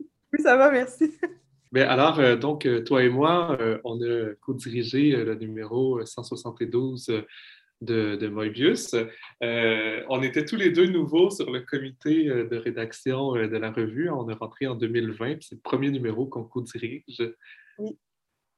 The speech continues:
Speaker 2: Puis je pense que on a eu beaucoup de plaisir à le préparer ensemble,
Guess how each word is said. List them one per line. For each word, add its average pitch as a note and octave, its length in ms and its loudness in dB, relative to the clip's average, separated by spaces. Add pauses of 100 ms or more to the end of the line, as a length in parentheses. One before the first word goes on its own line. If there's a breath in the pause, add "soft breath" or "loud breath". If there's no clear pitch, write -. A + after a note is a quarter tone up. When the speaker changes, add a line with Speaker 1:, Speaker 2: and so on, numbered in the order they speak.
(140)
Speaker 2:
Puis A#2+ 160 -4
je - 220 -8
pense C#3 300 -4
que A2 680 0 (440)
on A#2+ 120 -4
a A#2+ 60 2
eu A#2+ 80 6
beaucoup A#2+ 280 -4
de - 80 -6
plaisir C#3 520 4
à A#2 80 2
le G#2+ 140 -4
préparer A2+ 500 -8
ensemble, B2+ 680 -8